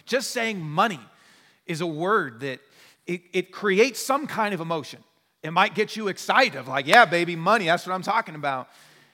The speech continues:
It might make you scared. It might make you nervous. It might make you just kinda twitch a little bit. Your eyebrow just kinda moves and you're not even sure why. The word money is a powerful word.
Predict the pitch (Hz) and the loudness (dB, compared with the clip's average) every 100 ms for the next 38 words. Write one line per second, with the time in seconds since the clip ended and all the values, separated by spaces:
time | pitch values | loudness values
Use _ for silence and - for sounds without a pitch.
0 | _ _ 127 151 202 214 202 196 - - | _ _ -2 0 0 -4 -6 -10 -10 -6
1 | 190 220 165 117 - 156 156 190 196 196 | -2 -2 -2 -8 -10 -4 -2 -2 -4 -8
2 | 208 214 185 165 208 175 135 113 - 170 | -8 -8 -8 -4 -4 -4 -8 -12 -14 -12
3 | 175 156 180 208 185 202 - 196 196 165 | -10 -4 -4 -4 -8 -10 -10 -14 -10 -8
4 | 190 - - 185 156 - - 214 - 160 | -10 -10 -8 -6 -6 -10 -6 -6 -4 -8
5 | 143 131 127 127 147 175 156 135 131 131 | -8 -8 -8 0 2 2 2 -4 -4 -10
6 | 151 123 135 180 135 131 131 147 160 151 | -10 -8 -6 -6 -6 -8 -4 -4 -4 -10
7 | - 180 147 180 147 - - - - _ | -10 -8 -2 0 -2 -8 -20 -20 -20 _
8 | _ _ _ _ _ _ _ 143 127 170 | _ _ _ _ _ _ _ -12 -6 -2
9 | 220 233 170 160 208 233 139 139 180 - | -2 -2 -6 -4 -4 -4 -10 -12 -14 -14
10 | - - 202 240 240 156 165 160 180 220 | -14 -10 -4 -4 -4 -8 -10 -10 -10 -12
11 | 110 | -14